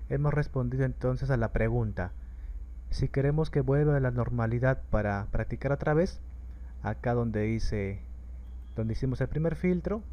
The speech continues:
seleccionamos todo y aceptar. Acá también, seleccionar todo y aceptar. ¿Dónde más hicimos? Por acá.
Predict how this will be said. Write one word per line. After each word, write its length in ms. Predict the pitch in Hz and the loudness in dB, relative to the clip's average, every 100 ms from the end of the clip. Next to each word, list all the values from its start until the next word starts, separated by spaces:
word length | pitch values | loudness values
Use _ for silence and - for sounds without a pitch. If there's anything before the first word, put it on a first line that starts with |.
| - - | -12 -12
seleccionamos 760 | - 131 120 117 127 139 143 - | -6 -4 -2 -2 -2 0 -2 0
todo 280 | 165 175 170 | 2 4 4
y 80 | |
aceptar. 460 | 123 - - 90 - - - - - - - - - - - - | 2 0 -2 -4 -6 -8 -12 -12 -12 -12 -12 -10 -10 -10 -12 -8
Acá 280 | 104 - 113 | -6 -4 -4
también, 460 | - 113 135 123 107 - - - - - - | -2 -2 0 -2 -4 -8 -12 -10 -10 -10 -10
seleccionar 680 | - - 107 110 120 131 135 | -8 -4 -2 -2 0 2 0
todo 280 | - 160 170 | 2 4 4
y 100 | 135 | 2
aceptar. 460 | - - - 87 - - - 113 113 | 2 -2 -2 -2 0 0 -2 -2 0
¿Dónde 280 | 135 147 143 | 2 2 2
más 200 | 147 160 | 2 0
hicimos? 480 | 147 165 180 190 - - - | 0 2 4 2 -4 -8 -2
Por 160 | 113 | 2
acá. 240 | 110 92 | 2 0